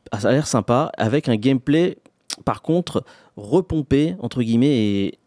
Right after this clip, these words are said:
inspiré à, fortement de God of War. Euh, donc, euh, voilà. Mais apparemment, euh, il y a, il y a un petit truc. Il y a un petit truc quand même. Ça reste une bonne surprise, euh, de cette semaine.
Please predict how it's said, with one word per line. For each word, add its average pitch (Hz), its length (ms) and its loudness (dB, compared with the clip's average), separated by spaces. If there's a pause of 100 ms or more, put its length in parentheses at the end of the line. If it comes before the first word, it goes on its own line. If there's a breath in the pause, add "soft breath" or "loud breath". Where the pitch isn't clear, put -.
(160)
inspiré 139 460 0
à, 113 100 2
fortement 143 520 -2
de 123 80 -2
God 123 220 0
of - 200 -4
War. 120 220 -2 (840 loud breath)
Euh, 95 880 0
donc, 101 280 -8
euh, 101 40 -8
voilà. 90 380 -6 (460 loud breath)
Mais 107 200 2
apparemment, 135 760 0
euh, 110 320 2
il 110 80 0
y 139 80 4
a, 170 280 -2
il 131 80 -2
y 135 60 4
a 160 60 2
un 175 60 0
petit - 180 -8
truc. - 400 -4
Il 175 100 -4
y 135 80 4
a 170 60 4
un 185 80 2
petit 147 180 -6
truc - 280 -4
quand 117 80 0
même. 117 100 2
Ça 110 180 -4
reste 139 220 -4
une 107 140 -2
bonne 175 160 2
surprise, 123 480 -4
euh, 95 160 0
de 98 100 -6
cette - 180 -4
semaine. 110 380 2